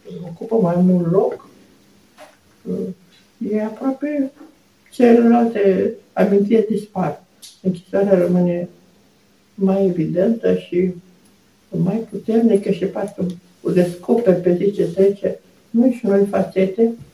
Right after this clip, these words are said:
pe care nu le observați până atunci. E, e nesfârșită,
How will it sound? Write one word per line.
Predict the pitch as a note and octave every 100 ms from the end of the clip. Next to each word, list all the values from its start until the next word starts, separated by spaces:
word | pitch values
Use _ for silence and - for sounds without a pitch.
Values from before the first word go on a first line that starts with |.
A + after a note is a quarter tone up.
| _ _ _ _ _ _ _ _ _ _ _ _ _
pe | - G3
care | A#3 A3 G#3 G3
nu | A3 F#3+
le | F3
observați | E3+ - E3 E3 E3 - -
până | - E3
atunci. | E3 - E3 C#3 - _ _ _ _ _ _ _ _ _ _ _ _ _ _ _ _ _ _ - F3
E, | E3+ E3+ E3 E3 - _ _ _ - - _ _ -
e | F#3
nesfârșită, | A#3 A#3+ - - - G2+ G2 -